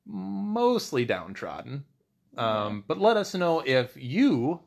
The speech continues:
Speaker 1: are a Cho fan. <laughs> Let us know if you enjoy the character of Cho and thinks she might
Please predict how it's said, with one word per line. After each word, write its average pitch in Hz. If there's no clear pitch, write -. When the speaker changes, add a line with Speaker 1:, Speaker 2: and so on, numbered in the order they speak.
Speaker 1:
are 117
a 107
Cho 98
fan. 101
<laughs> -
Let 151
us 151
know 147
if 123
you 208
enjoy 131
the 107
character 104
of 90
Cho 95
and 120
thinks 123
she -
might 113